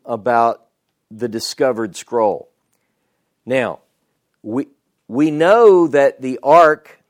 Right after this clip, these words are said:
mysteriously appears and then somehow disappears in the days of Josiah, most likely, or at least during the time of Jeremiah, and Jeremiah mentions the ark. So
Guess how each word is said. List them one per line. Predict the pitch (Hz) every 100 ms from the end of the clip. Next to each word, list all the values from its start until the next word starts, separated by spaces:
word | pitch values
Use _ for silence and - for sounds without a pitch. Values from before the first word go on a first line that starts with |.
| _ _ _ -
mysteriously | 123 - 160 160 147 - 143
appears | 127 127 151 147 143 139 - -
and | 120 127
then | 127 123 120
somehow | - 143 139 135
disappears | 113 123 - - 127 123 107
in | 117
the |
days | 101 113 110 95
of | 90
Josiah, | 101 95 - 143 131 131 123
most | 107 104 -
likely, | 127 127 127 120 117 107 _ _ _ -
or | 104 104
at |
least | 110 156 -
during | 120 107
the | 98
time | 120 104 95
of | 87
Jeremiah, | - 98 90 110 131 110 101 _ _ -
and | 147 135
Jeremiah | 160 160 151 147 139
mentions | 139 135 - 117 110
the | 110
ark. | 95 80 - _ _ _ _ _ _ _ _ _ _ _ _ _ _ _ _ _ _ _
So | - 139 135